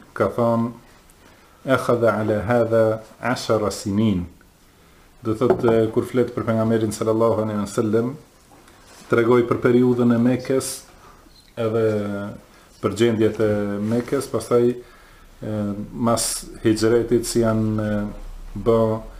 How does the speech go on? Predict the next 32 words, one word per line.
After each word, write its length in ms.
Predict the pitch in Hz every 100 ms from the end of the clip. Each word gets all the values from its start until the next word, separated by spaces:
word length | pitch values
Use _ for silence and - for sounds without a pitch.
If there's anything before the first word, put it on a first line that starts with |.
| - - - - - -
si 140 | - 120
kanë 240 | 117 117
ardhur 180 | 107 107
obligimet 540 | 98 104 117 113 104 110
e 120 | 107 104 104 101 101 - - _ - - - 110
Islamit, 600 | - 113 113 120 147 - - 110
e 80 |
kështu 180 | 98 -
me 140 | 104 101
radhë, 380 | 135 180 - 123
edhe 180 | 107 107
thot, 280 | - 147 147 - - - - -
"Akhadha 480 | 139 135 135 120 113
ala 240 | 117 117 113
hadha 420 | 131 135 127 131 131 -
ashara 400 | 127 - 117 107
sinin." 480 | - 110 107 87 - -
Do 80 | 117
më 80 | 117
thënë, 220 | 135 123 120 - - - - - - _ -
në 340 | 120 110 107
këtë 480 | 107 143 143 - -
ka 140 | - 120
kalu 520 | 117 120 139 139 -
dhjetë 340 | 113 127 113 -
vjet. 260 | 104 85 - -
Do 60 | 123
më 100 | 120
thënë, 220 | 139 139 131 127
në 100 | 131 127 127 -
shpalljen 560 | - - 123 113 113 107
e, 120 | 107